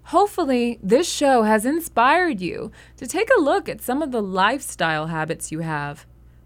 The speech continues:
Are you setting yourself up for a long and healthy life? Make adjustments to your daily routine to ensure that you are going to get the most of the little time we each have on this planet.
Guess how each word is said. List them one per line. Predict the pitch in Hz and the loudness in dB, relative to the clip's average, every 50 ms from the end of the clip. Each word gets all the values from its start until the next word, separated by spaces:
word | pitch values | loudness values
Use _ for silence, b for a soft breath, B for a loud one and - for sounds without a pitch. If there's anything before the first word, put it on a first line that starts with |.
| - - | -10 -2
Are | - 254 | 0 2
you | 330 370 466 453 | 4 4 2 2
setting | - - - 233 247 269 262 254 | 0 0 2 2 2 4 2 0
yourself | 254 254 247 - - 254 247 247 - | 0 -2 -2 0 0 0 0 0 0
up | 247 240 - - | 0 0 0 -2
for | - 247 247 240 | -4 -4 -2 -2
a | 240 | -2
long | 247 247 240 233 240 240 | 0 0 0 0 0 -2
and | 233 233 | -4 -4
healthy | 220 247 240 240 - 247 240 | -4 -4 -6 -6 -8 -8 -6
life? | 240 233 233 233 233 240 233 - - - b b b b b b b b - | -4 -4 -4 -4 -4 -6 -10 -14 -20 -20 b b b b b b b b -6
Make | 208 208 226 262 320 330 - - | -2 0 2 2 0 0 -2 -4
adjustments | - 262 220 240 240 233 226 - - - 165 147 - - | -4 -4 0 2 2 2 2 -2 -6 -8 -8 -8 -8 -10
to | - 185 | -8 -6
your | 180 165 160 | -4 -4 -4
daily | 160 160 185 196 233 254 277 | -4 -4 -2 -2 -2 -2 -4
routine | 262 277 285 269 - - 269 262 269 285 311 339 B B B B B - | -4 -6 -8 -8 -8 -6 -4 -4 -2 -4 -4 -6 B B B B B -8
to | - 233 220 | -4 -2 0
ensure | 208 208 - - 254 254 262 269 | 0 0 -2 -2 0 2 2 2
that | 269 240 202 - | 0 0 -2 -4
you | 190 208 247 285 | -6 -6 -4 -4
are | 302 277 | -4 -4
going | 220 226 226 226 220 202 | 0 0 0 0 0 -2
to | 185 | -2
get | 180 196 180 - | -4 -6 -6 -6
the | 175 170 | -6 -6
most | 170 175 214 247 240 180 165 175 - - - - | -2 0 0 0 0 0 -2 -6 -10 -14 -10 -10
of | 170 160 | -8 -8
the | 160 156 | -6 -6
little | 165 202 240 285 302 - | -4 -2 -2 -2 -4 -6
time | - 233 240 233 247 254 240 | -8 -6 -4 -4 -2 -2 -2
we | 220 196 | -4 -4
each | 196 214 233 233 - | -4 -6 -6 -8 -8
have | - 220 214 220 214 | -6 -4 -2 -2 -2
on | 208 202 202 202 | -2 -4 -4 -4
this | 202 208 226 220 | -4 -6 -6 -8
planet. | - 185 185 190 196 175 156 - - | -8 -8 -8 -6 -6 -6 -8 -10 -12